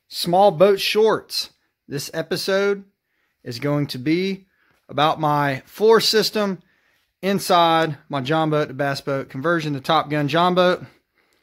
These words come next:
Um, guys, what I've done already is I've removed my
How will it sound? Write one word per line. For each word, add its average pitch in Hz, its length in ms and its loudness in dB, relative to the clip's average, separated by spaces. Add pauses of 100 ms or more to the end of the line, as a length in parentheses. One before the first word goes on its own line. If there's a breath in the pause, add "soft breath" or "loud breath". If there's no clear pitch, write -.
(1200)
Um, 143 340 2
guys, 175 580 2
what 151 160 -4
I've 139 160 -4
done 185 320 -2
already 175 580 2
is 143 280 -4
I've 139 220 -4
removed 151 460 -2
my 135 420 -4